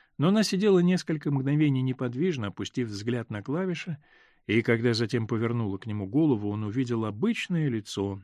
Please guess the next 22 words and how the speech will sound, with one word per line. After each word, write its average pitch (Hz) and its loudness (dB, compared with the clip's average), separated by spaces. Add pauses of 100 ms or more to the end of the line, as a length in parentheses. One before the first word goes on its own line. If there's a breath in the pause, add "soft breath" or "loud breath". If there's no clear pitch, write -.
маленькой 147 -4
хозяйки 101 -6
большого 107 -6
дома, 95 -2
шаловливое 143 -2
и 143 0
улыбающееся 113 -6
с - -14
лукавым 101 -6
взором. 90 -10 (380)
И 135 -2
она 220 -2
сказала: 113 -4 (920)
«Пойдём 196 6 (200)
подразним 147 2
Дика. 107 0 (380)
Он 208 2
проигрывает. 208 4 (460)
Я 185 8
никогда 214 6
не 196 6
видела, 190 6